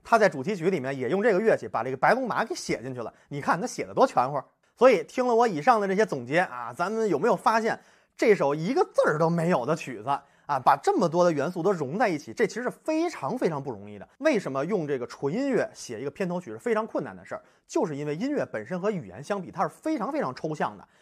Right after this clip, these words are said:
但是这首曲子用了它的音乐写作方法啊，和前后进行了呼应，同时用了它各种非常巧妙的配器，把所有该表达的元素全都融了进去，让你光听音乐就能感受到它所要的氛围。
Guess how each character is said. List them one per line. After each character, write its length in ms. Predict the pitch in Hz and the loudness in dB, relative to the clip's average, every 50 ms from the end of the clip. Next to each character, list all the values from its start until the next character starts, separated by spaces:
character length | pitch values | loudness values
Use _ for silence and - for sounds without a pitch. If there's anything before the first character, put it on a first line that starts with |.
| _ - | _ 2
但 120 | 285 269 | 2 2
是 60 | 254 | 2
这 140 | 262 381 269 | 2 0 -2
首 120 | 185 170 | -2 -2
曲 180 | 165 - 120 95 | -4 -6 -10 -10
子 140 | 101 110 196 | -10 -8 -6
用 140 | 202 262 226 | -4 -4 -4
了 80 | 185 - | -4 -2
它 140 | 170 185 | -2 -2
的 100 | 170 160 160 | -2 -2 -2
音 140 | 180 220 220 | -2 -2 -2
乐 160 | 214 170 135 | 0 -2 -2
写 220 | - - - 117 | -2 -6 -10 -6
作 120 | 107 135 127 | -4 -4 -4
方 200 | - 220 220 185 | -4 -4 -4 -4
法 240 | - - 98 - _ _ _ _ _ - | -6 -8 -10 -18 _ _ _ _ _ -10
啊， 120 | - 110 | -8 -8
和 200 | 110 - - 160 | -8 -2 0 0
前 220 | 185 - 160 147 175 | 0 0 -2 -4 -2
后 100 | 190 175 | -2 -2
进 180 | 185 190 175 | -2 -4 -8
行 100 | 151 160 | -6 -4
了 80 | 170 147 | -4 -6
呼 200 | - - 233 240 | -6 -6 -6 -4
应， 100 | 214 139 - - | -4 -4 -6 -10
同 260 | - - 147 220 247 | -12 -8 -6 -4 0
时 160 | 220 214 226 | 0 0 0
用 140 | 226 247 196 | 0 -2 -4
了 40 | 156 | -4
它 140 | 156 196 196 | -6 -8 -8
各 220 | 185 - 311 220 170 | -6 -2 -2 -2 -2
种 100 | 127 127 | -2 -10
非 300 | - - - 359 359 285 | -12 -8 -4 -4 -4 -4
常 160 | 185 147 156 | -4 -6 -6
巧 260 | - - - - - - | -10 -10 -10 -10 -10 -6
妙 160 | 139 147 139 | -6 -6 -4
的 60 | 127 135 | -4 -6
配 200 | - - - - | -6 -6 -6 -6
器， 260 | - - - - - _ _ _ _ _ _ - | -6 -10 -12 -12 -12 _ _ _ _ _ _ -4
把 120 | - 127 113 | -4 -4 -4
所 340 | - - - - 143 208 269 | -4 -14 -6 0 4 4 4
有 100 | 254 147 | 4 4
该 240 | - - 247 254 254 | 2 2 2 2 2
表 220 | 180 170 117 98 | 2 -2 -4 -2
达 140 | 101 117 151 | -2 -4 -4
的 60 | 160 | -2
元 220 | 143 123 110 127 175 | -4 -6 -6 -8 -8
素 140 | - 190 123 | -10 -10 -12
全 420 | - - - - 135 160 175 254 294 | -10 -6 -2 0 0 0 0 2 4
都 120 | 349 311 | 4 4
融 220 | 208 180 127 135 | 4 2 0 0
了 80 | 170 175 | 0 0
进 160 | 160 160 123 | 0 -2 -6
去， 80 | 110 110 | -8 -10
让 240 | 104 160 233 214 170 | -2 0 0 0 0
你 120 | 151 127 | -2 -8
光 260 | - - 285 302 311 285 | -4 -2 -2 -2 -2 -2
听 220 | - 311 311 294 | -6 -6 -6 -4
音 140 | 320 330 339 | -2 -2 0
乐 180 | 339 320 - - - | 0 -2 -4 -8 -8
就 200 | - 214 - 226 | -2 0 0 0
能 140 | 247 147 185 180 | 0 -4 -6 0
感 260 | - 185 - 208 - | 0 0 0 0 -6
受 120 | 175 156 | -4 -4
到 140 | 143 147 143 | -2 -4 -4
它 160 | 143 165 160 | -2 -2 -2
所 180 | - - 123 104 | -2 -4 -8 -4
要 160 | 135 143 131 | -2 -2 -2
的 80 | 135 135 | -2 2
氛 200 | - 240 143 113 | 2 2 2 2
围。 160 | 113 107 | -6 -10